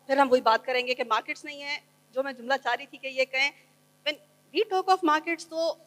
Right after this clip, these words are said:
हम basically ये कहते हैं कि जी, एक ऐसी जगह जहाँ सबको equal information available हो, वहाँ market सही बनती है कि मुझे उतना ही पता है जितना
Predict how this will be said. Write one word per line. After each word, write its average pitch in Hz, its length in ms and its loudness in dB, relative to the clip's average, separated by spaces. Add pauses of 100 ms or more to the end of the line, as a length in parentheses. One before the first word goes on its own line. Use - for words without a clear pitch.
(200)
हम 320 400 0
basically 311 340 -4
ये 277 240 -8
कहते 269 280 -8
हैं 285 120 -16
कि 262 100 -20
जी, 302 140 -18
एक 277 160 -14 (100)
ऐसी 311 200 -16
जगह 254 380 -4 (460)
जहाँ 302 180 4
सबको 349 440 4
equal 294 360 2
information 240 520 2
available 190 380 -8
हो, - 160 -20 (1300)
वहाँ 330 200 6
market 320 360 8
सही 311 180 4
बनती 285 320 0
है 311 100 2
कि 302 120 0 (200)
मुझे 247 260 4
उतना 330 260 2
ही 349 160 2
पता 294 280 2
है 294 200 6
जितना 277 640 0